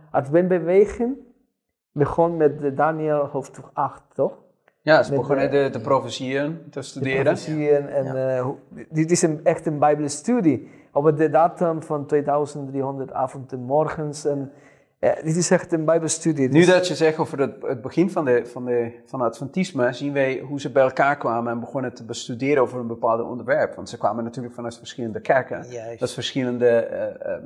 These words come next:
Speaker 2: leerstellingen
Speaker 1: Ja.
Speaker 2: en, en achtergronden.
Speaker 3: Ja.
Speaker 2: En dan kwamen ze zelf dus achter van: "Nee, de Bijbel leert iets anders." En soms kwamen ze niet uit en moesten ze dus uit elkaar gaan,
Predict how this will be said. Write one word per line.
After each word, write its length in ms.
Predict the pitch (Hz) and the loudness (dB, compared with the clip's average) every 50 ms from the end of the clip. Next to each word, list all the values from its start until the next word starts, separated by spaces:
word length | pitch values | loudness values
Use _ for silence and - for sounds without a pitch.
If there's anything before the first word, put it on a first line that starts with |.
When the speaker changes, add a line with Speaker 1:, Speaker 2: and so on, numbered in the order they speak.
| - - | -12 -12
Speaker 2:
leerstellingen 880 | - 120 117 117 120 127 139 147 143 - - 98 101 107 110 113 117 113 | -8 -8 -6 -4 0 2 2 2 2 0 -4 -6 -6 -6 -4 -4 -4 -2
Speaker 1:
Ja. 60 | - | -2
Speaker 2:
en, 240 | 120 120 117 113 - - | -4 -6 -6 -8 -10 -12
en 260 | 123 117 113 110 107 | -12 -12 -12 -12 -8
achtergronden. 800 | 104 - - - - - - - - 110 104 101 104 120 - - - - _ _ _ _ 160 156 | -4 -4 -4 -4 -4 -8 -10 -8 -8 -8 -8 -4 -4 -4 -4 -6 -10 -18 _ _ _ _ -18 -16
Speaker 3:
Ja. 80 | 82 | -14
Speaker 2:
En 140 | - - 131 | -4 2 2
dan 120 | 156 156 | 2 4
kwamen 300 | - - 165 165 180 185 | 4 4 4 4 2 2
ze 100 | 170 175 | 0 0
zelf 360 | 165 147 170 160 156 165 156 160 | 2 4 4 4 4 4 2 0
dus 280 | 156 156 - - - | -4 -4 -4 -6 -6
achter 340 | - 147 - - - 185 185 | -6 -6 -6 -2 -2 -2 -2
van: 160 | 185 - 165 | -2 -2 0
"Nee, 280 | 165 202 208 180 143 120 | 0 2 2 2 2 0
de 80 | 113 | 0
Bijbel 300 | 113 156 160 170 170 165 | 0 2 2 4 2 2
leert 280 | 156 143 147 143 139 - | 0 0 0 0 -2 -2
iets 220 | - - - - | -6 -12 -8 -6
anders." 400 | - - 202 165 113 78 - - - _ _ _ _ _ _ _ | -4 -4 -2 -4 -4 -6 -8 -12 -20 _ _ _ _ _ _ _
En 160 | - 143 143 | -4 -2 2
soms 220 | 135 156 170 180 170 | 4 4 4 4 4
kwamen 280 | - 123 107 117 117 | 2 2 2 2 -2
ze 60 | 123 | -4
niet 200 | 127 127 127 120 | -4 -6 -4 -4
uit 280 | 123 110 113 139 147 - | -6 -6 -6 -8 -10 -10
en 80 | 110 113 | -12 -12
moesten 280 | 117 117 113 - 127 | -12 -12 -12 -12 -14
ze 140 | 113 131 127 | -12 -12 -10
dus 260 | 117 120 120 - - | -10 -10 -10 -6 0
uit 180 | 120 131 127 - | 0 0 0 0
elkaar 340 | 131 - - 131 139 135 131 | -4 0 2 2 2 2 0
gaan, 380 | - 139 127 127 127 123 - | -2 -4 -4 -4 -6 -8 -12